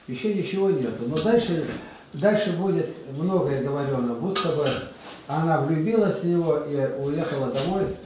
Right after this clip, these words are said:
его семя понесла в Сибирь. И от них пошло поколение. Ну, это слова, но в Библии этого ничего нету. И вот главное, она обратила внимание, царица Савская, на то, что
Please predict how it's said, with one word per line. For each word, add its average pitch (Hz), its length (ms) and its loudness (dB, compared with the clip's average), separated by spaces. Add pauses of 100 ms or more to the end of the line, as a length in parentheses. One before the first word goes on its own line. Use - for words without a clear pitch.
(640)
его 131 260 -6
семя 165 360 -4
понесла 120 420 -6
в 120 80 -4
Сибирь. 104 400 -8 (440)
И 120 80 -8
от 131 180 -4
них 190 220 -2
пошло 127 580 -6 (240)
поколение. 135 680 -2
Ну, 185 100 -2
это 156 440 -2
слова, 135 360 0
но 117 120 -4
в - 100 -4
Библии 160 220 -2
этого 151 240 0
ничего 143 240 -4
нету. 107 300 -4 (480)
И 135 60 -6
вот 139 120 -2
главное, 143 400 2
она 160 140 2
обратила 151 520 2
внимание, 147 680 2
царица 160 360 -2
Савская, 120 520 -4 (460)
на 147 220 -2
то, 233 180 4
что 160 540 0